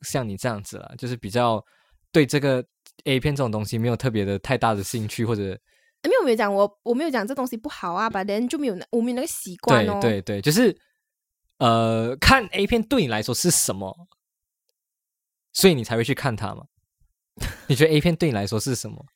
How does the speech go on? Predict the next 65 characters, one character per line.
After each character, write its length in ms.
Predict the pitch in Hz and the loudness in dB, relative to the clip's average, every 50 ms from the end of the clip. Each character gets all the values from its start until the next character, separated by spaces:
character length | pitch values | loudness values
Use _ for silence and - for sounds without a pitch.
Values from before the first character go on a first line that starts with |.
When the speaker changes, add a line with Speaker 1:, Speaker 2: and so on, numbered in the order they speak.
| _ - | _ 0
Speaker 1:
就 80 | - | 2
是 140 | 202 220 240 | 2 2 2
它， 160 | - - 220 | 2 2 2
它， 240 | 233 - - 226 - - - | 2 4 4 2 2 2 2
它 100 | 196 214 | 2 4
在 140 | - 233 208 | 4 4 2
你 120 | 160 123 | 2 0
生 160 | - - 156 | 2 0 2
活 140 | 139 127 123 | 2 2 2
上 220 | - 165 156 139 | 2 2 0 0
没 100 | 131 135 | 2 2
有， 240 | 143 135 117 107 107 _ _ - - - | 2 2 2 0 -2 _ _ -20 -20 -12
不 120 | - - 120 | -4 -2 4
会 280 | 139 180 175 147 - - - - _ - | 6 6 6 6 2 -2 -14 -16 _ -2
达 160 | - 104 113 | -2 0 2
到 100 | 127 143 | 2 0
一 40 | 147 | 0
个 60 | 135 | 2
共 140 | - 156 135 | 2 2 2
鸣， 80 | 113 | 2
或 80 | 110 147 | 2 2
者 80 | 135 123 | 0 0
你 140 | 107 101 - - | -2 -4 -6 -6
看 160 | - - 180 151 | -4 -2 0 0
了 80 | 123 | 0
你 80 | 110 107 101 | -2 -2 -2
得 160 | - 110 104 | -2 -2 0
不 100 | 95 139 | 2 2
到 80 | 143 | 2
什 100 | 135 - | 2 2
么 80 | 101 95 | -2 -4
东 200 | 92 104 98 98 | -4 -2 -4 -4
西， 160 | - 107 101 | -4 -4 -4
所 120 | 95 - 123 | 0 0 0
以 80 | 120 | 0
你 160 | 110 104 101 | 0 -4 -6
就 140 | 95 127 127 | -4 -6 -6
不 140 | 127 - 143 | -4 0 0
会 100 | 139 127 | 0 0
觉 100 | 107 98 | 0 -4
得 140 | - - 95 | -6 -6 -2
Speaker 2:
对 120 | 98 247 247 | 0 0 2
啊， 260 | 220 208 185 165 226 | 2 0 -2 -6 -8
Speaker 1:
想 160 | - - - | -6 -6 -4
要 60 | 196 - | -4 -2
去 100 | 110 226 | -2 -2
看 200 | 220 208 202 220 | -4 -4 -4 -2
它。 40 | |
Speaker 2:
我 60 | 254 254 | -2 0
没 80 | - | 0
有 80 | - 247 | 0 0
得 100 | 240 233 | 0 -2
到 140 | - 190 - | -4 -4 -4
什 100 | - 220 | -6 -8
么 80 | 180 | -8
东 200 | 175 185 175 202 | -8 -8 -8 -8
西 160 | - - - | -8 -10 -10
啊。 80 | - 123 | -6 -6
Speaker 1:
嗯 80 | 113 98 | -4 -4
哼 240 | 104 104 101 95 90 | -2 -4 -4 -4 -6
哼。 220 | 95 92 90 92 - _ _ _ _ _ _ _ _ _ _ _ | -8 -8 -10 -12 -14 _ _ _ _ _ _ _ _ _ _ _
Speaker 2:
对 120 | - 240 233 | -4 -2 -2
啊， 120 | 202 240 262 | 0 -2 -2
<laughs> 80 | 302 - | -2 0
我， 140 | 294 302 | 2 4